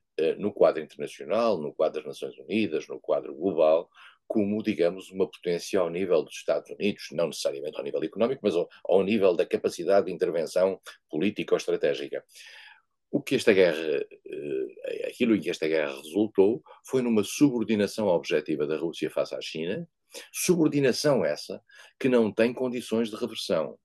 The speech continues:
vale a pena dizê-lo. Isto já não é reversível, isto é, neste momento, a sa-, o salto para o ringue por parte da Ru-, da, da China,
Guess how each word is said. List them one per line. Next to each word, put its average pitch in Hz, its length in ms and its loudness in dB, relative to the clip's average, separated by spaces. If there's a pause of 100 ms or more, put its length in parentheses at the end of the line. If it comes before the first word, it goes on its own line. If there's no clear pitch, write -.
(120)
vale 65 160 -6
a - 40 -4
pena 95 220 -2
dizê-lo. 85 480 0 (280)
Isto - 280 -8
já 104 180 2
não 107 220 4
é 110 100 4
reversível, 82 920 -4
isto 71 280 0
é, 73 160 4 (640)
neste 92 320 -2
momento, 98 540 2 (360)
a 78 120 -4
sa-, - 340 0
o 78 160 -10
salto - 400 4
para 95 140 10
o 92 100 10
ringue 85 560 -2 (220)
por 76 160 -4
parte - 360 2
da 87 120 2
Ru-, 98 320 2
da, 87 180 4
da 82 140 2
China, 85 480 -2